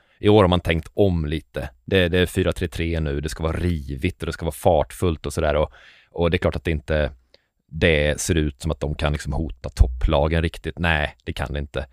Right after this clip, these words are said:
Särskilt inte som försäsongen har sett ut. Det ska jag komma in på lite senare. Men, men i alla fall så,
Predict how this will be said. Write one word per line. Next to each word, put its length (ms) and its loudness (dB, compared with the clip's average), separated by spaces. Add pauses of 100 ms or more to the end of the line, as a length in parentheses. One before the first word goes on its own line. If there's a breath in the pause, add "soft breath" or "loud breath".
(140)
Särskilt 380 2
inte 160 -2
som 120 -4
försäsongen 520 -4
har 60 -4
sett 180 -8
ut. 180 -8
Det 240 4
ska 140 -6
jag 80 -2
komma 140 -4
in 80 -4
på 100 -6
lite 280 -8
senare. 640 0 (180)
Men, 460 4 (140)
men 380 4
i 80 6
alla 140 6
fall 280 0
så, 340 2